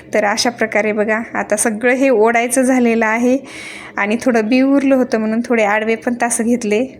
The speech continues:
तर अशा प्रकारे सगळं आमचं पेरायचं झालंय. आणि हे घरचे घरी हातानं पेरणी केलेली आहे बरं का. आणि आपाचं चालू आहे आता रोड करणं, म्हणजेच, अ, जे काही वरी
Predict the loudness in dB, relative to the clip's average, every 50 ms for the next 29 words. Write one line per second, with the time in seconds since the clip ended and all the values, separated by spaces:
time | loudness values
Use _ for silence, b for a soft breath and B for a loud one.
0 | -20 -14 -8 -4 -4 -2 0 0 0 0 0 -2 -2 -6 -6 -6 -6 -4 -2 -2
1 | -4 -2 -4 -4 -6 -4 -2 0 0 0 0 0 -2 -2 0 -2 -2 -2 -4 -8
2 | B B B B B B B B B B -4 0 0 2 2 2 0 0 0 0
3 | 2 2 2 2 2 2 0 0 -2 -4 -8 -12 -8 -4 -2 -2 0 0 0 0
4 | 0 0 2 2 2 2 0 0 0 -2 -2 0 0 0 0 2 2 0 0 -2
5 | -2 -4 -4 -2 -2 -2 0 -2 -2 -2 -2 -2 -2 0 -2 -2 -2 -2 -2 0
6 | 0 0 2 2 0 0 0 -2 -2 -2 -2 -2 -4 -4 -4 -4 B B B B
7 | B B B -4 -2 0 0 -2 0 -2 -4 -2 -2 -4 -2 -2 -2 0 2 2
8 | 2 2 0 0 0 0 0 -2 -2 -4 -2 -2 -2 -4 -6 -8 -14 -20 -4 -2
9 | 0 2 4 4 4 2 2 2 0 -2 -2 0 -2 0 0 0 0 2 2 0
10 | 0 2 2 2 2 2 2 0 0 0 0 0 0 2 2 2 2